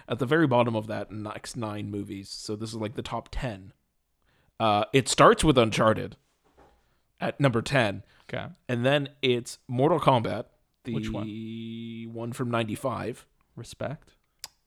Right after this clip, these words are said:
Speaker 1: Then Monster Hunter.
Speaker 2: Okay.
Speaker 1: Rampage.
Speaker 2: Okay.
Speaker 1: Tomb Raider.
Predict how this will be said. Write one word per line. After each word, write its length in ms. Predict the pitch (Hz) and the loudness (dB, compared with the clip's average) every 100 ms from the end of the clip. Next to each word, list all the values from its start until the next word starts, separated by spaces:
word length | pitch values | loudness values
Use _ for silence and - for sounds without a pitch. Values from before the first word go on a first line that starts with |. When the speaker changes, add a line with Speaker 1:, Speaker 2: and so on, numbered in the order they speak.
| 139 | 0
Speaker 1:
Then 180 | 120 | 0
Monster 400 | 117 123 143 175 | 4 4 4 4
Hunter. 280 | 156 165 208 _ _ _ - _ _ _ _ _ _ _ - | 2 2 -6 _ _ _ -20 _ _ _ _ _ _ _ -14
Speaker 2:
Okay. 160 | 127 - - | -12 -14 -8
Speaker 1:
Rampage. 840 | 113 131 143 131 107 127 - - _ _ _ _ _ | 2 4 4 2 -2 -4 -8 -20 _ _ _ _ _
Speaker 2:
Okay. 180 | - 110 - | -12 -12 2
Speaker 1:
Tomb 260 | 214 254 | 4 6
Raider. 380 | 151 123 113 131 | 6 6 2 -4